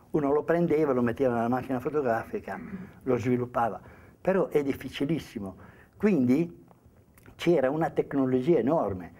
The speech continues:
c'era un parco ingegneri a Ferrania che era fuori dal mio ambito, l'ingegneria, dove c'erano cinquanta, sessanta, settanta ingegneri e tutti gli anni ne assumevano dieci nuovi, perché dovevano fare tutti questi progetti per fare le macchine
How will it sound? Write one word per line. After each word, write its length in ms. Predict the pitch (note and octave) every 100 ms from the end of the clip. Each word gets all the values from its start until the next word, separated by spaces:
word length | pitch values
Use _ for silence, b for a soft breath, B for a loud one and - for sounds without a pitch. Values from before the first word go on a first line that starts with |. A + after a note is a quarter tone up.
| B
c'era 220 | - D#3+ D3
un 160 | B2+
parco 340 | F#3+ G3 F3 C#3
ingegneri 640 | B2+ C3 D3 A#2+ G#2 G2+
a 20 |
Ferrania 520 | - A#2+ B2 G#2+ F#2
che 160 | F2+ F#2+
era 160 | F#2 -
fuori 340 | D#3 F3 A2
dal 160 | F#2+ G2
mio 220 | G#2 A2
ambito, 680 | A2 F2+ G2 F#2+ C#3+ - B B -
l'ingegneria, 920 | B2+ C3+ C3 C3+ C#3 C3 G2 G#2 C3+ B B B
dove 200 | - G3
c'erano 400 | - G#3 E3 C3+
cinquanta, 600 | - A#2 F3 F#3 F3 -
sessanta, 520 | - - D#3+ E3+ -
settanta 500 | - - D3 D#3 B2+
ingegneri 640 | A2 F#2+ G2 B2+ A#2 F2+ - B B
e 140 | -
tutti 280 | - G#3+ -
gli 120 | C#3
anni 200 | F#3 F#3 B2+
ne 100 | A#2
assumevano 560 | - A#2+ C#3 B2+ A2
dieci 420 | G#2+ C#3+ D3 B2 G#2+
nuovi, 640 | B2+ D3 G#2 F2+ F#2 - b b b b b b b -
perché 380 | - E3 E3+ A3+
dovevano 420 | D#3 D3+ D#3+ C#3+
fare 480 | D3+ - F3+ F3 E3+
tutti 380 | - G3 - F3+
questi 360 | - C3 - A#2
progetti 680 | D#3+ D#3+ A#2+ A2 G#2+ E3
per 220 | E3 E3+ D#3+
fare 440 | - B2+ C#3+ D3
le 120 | C#3
macchine 760 | C#3 B2+ C3 - E3+ F3+ F#3+